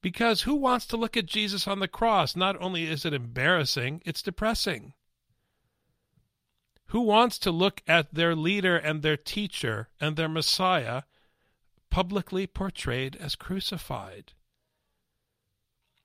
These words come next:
But I'm torn, Rich, because at the same time, the fact that they're grieved means they're starting to realize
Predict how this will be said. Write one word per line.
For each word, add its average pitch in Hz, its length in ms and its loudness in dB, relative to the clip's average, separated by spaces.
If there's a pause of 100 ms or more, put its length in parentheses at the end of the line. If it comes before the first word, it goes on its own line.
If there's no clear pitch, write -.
(160)
But 170 120 6
I'm 156 120 4
torn, 277 440 8
Rich, 123 560 -2
because 175 280 0
at 185 100 -2
the 180 100 0
same 226 340 2
time, 175 460 2
the 147 100 -2
fact 220 340 2
that 180 180 -2
they're 151 260 2 (200)
grieved 175 480 0
means 147 280 -2
they're 151 120 0
starting 185 440 2
to - 120 -2
realize 131 960 0